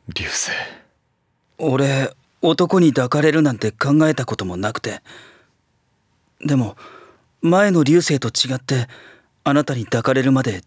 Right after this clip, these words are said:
Speaker 2: 十分に時間をもらったから、自分で考えて決断しました。最初はそれなりに覚悟がいっ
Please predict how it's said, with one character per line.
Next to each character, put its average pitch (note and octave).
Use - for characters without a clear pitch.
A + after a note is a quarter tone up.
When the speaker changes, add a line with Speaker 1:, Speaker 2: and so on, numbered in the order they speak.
Speaker 2:
十 D#3
分 D#3+
に B2+
時 -
間 C3
を C3+
も C#3
ら C3
っ B2+
た D3+
か C3+
ら、 -
自 C3+
分 C#3
で D3
考 D3+
え D3+
て G2+
決 -
断 A#2
し A2+
ま A2
し -
た。 -
最 A#2
初 C#3+
は C#3
そ C#3+
れ B2
な C#3+
り D3+
に D3+
覚 D3
悟 B2
が D#2
い E2+
っ -